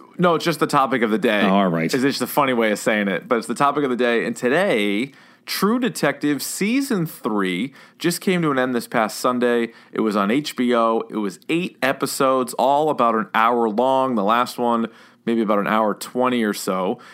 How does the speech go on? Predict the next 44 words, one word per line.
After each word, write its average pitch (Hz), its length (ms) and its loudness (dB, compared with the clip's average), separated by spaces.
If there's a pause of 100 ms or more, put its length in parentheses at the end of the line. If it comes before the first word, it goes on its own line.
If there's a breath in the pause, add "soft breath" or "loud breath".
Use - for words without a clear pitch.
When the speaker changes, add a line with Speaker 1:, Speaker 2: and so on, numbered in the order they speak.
(180 loud breath)
Speaker 1:
Like 156 120 2
we 151 100 2
do 156 80 2
with 151 100 2
all 147 140 2
movies 147 260 0
and 120 100 -4
T 131 100 -4
V 131 100 0
shows, 131 280 -2
we'll 120 60 -6
go 113 120 0
spoiler-free 135 880 -2
to 113 100 -12
begin, 117 480 0
then 135 140 0
we'll 110 120 0
go 98 140 0
full 101 260 -4
spoilers. 123 640 0
So 107 220 0
spoiler-free. 139 720 0 (240 loud breath)
Here's 277 220 -2
just 247 160 -2
a 170 40 -2
quick - 320 -2
little 151 200 2
plot 151 440 0
for 110 300 0
you 101 140 2
if 113 180 -4
you 123 80 2
haven't 113 300 -2
dove 120 260 2
in 117 140 0
yet. 104 520 -2 (460 loud breath)
Uh, 120 160 2
the 123 80 0
story 175 320 0
takes 175 240 -2
place 139 360 0
in 127 200 -2
the 117 240 0
Ozarks 123 800 0